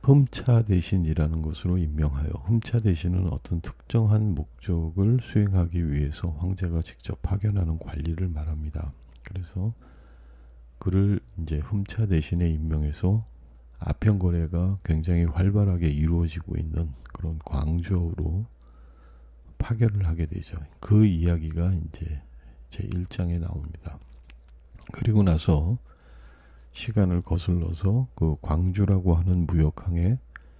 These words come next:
서양 상인들, 그다음에 그 어떤 세-, 서양의 세력들이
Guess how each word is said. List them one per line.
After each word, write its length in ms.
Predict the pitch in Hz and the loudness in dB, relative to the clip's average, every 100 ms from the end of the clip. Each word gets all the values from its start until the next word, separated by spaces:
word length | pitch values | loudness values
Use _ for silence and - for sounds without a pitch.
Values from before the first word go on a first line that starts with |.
| - - - - - - - - | -20 -20 -20 -20 -20 -20 -20 -18
서양 340 | - 98 98 | -2 2 2
상인들, 640 | 92 95 95 82 71 80 80 - - - | 2 0 2 0 -2 -6 -6 -12 -20 -20
그다음에 500 | - 92 87 87 101 - | -8 -6 -4 -2 -2 -4
그 120 | 87 | -6
어떤 400 | 85 - 85 78 73 - | -6 -4 -4 -6 -10 -18
세-, 320 | - - 80 - - - | -14 -4 -4 -4 -16 -14
서양의 440 | - 92 95 92 | 0 2 4 2
세력들이 840 | 82 110 117 110 92 76 80 80 | 2 2 2 0 -2 0 2 2